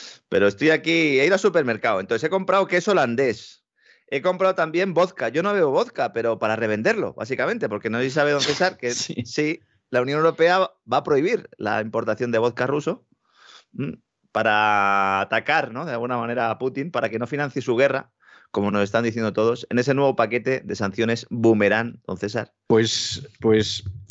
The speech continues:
Speaker 2: en fin, estoy recordando
Speaker 1: Yo
Speaker 2: una
Speaker 1: soy más de
Speaker 2: cosa que
Speaker 1: Ginebra, es, es lo,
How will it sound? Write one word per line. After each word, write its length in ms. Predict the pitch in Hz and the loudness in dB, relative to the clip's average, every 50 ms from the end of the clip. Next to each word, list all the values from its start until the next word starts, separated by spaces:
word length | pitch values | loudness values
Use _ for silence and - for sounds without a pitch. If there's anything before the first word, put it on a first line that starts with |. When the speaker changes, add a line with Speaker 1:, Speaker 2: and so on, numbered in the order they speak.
| - - | -8 -8
Speaker 2:
en 140 | 104 98 107 | -6 -8 -4
fin, 460 | - 127 127 127 123 120 - - - _ _ _ _ - - - _ - - _ _ - | -2 0 2 2 0 0 -4 -8 -16 _ _ _ _ -20 -20 -20 _ -20 -20 _ _ -8
estoy 240 | 98 - - 120 120 | -8 -6 -2 -2 0
recordando 720 | 120 131 123 - 123 113 110 113 117 117 110 107 101 104 | 0 0 0 0 0 0 2 0 2 2 0 0 -2 -2
Speaker 1:
Yo 80 | 101 | 0
Speaker 2:
una 100 | 98 - | 0 0
Speaker 1:
soy 120 | - 196 185 | 2 2 2
más 80 | 180 165 | 2 2
de 20 | 165 151 | 2 0
Speaker 2:
cosa 60 | 123 | 0
que 60 | 120 | 0
Speaker 1:
Ginebra, 440 | 117 139 160 160 147 135 127 123 127 | 0 2 2 4 4 4 4 4 2
es, 220 | 135 143 - - - _ - - - - - | 0 -2 -4 -10 -18 _ -18 -16 -16 -18 -8
es 120 | - - 165 | -6 -2 0
lo, 80 | 196 | 0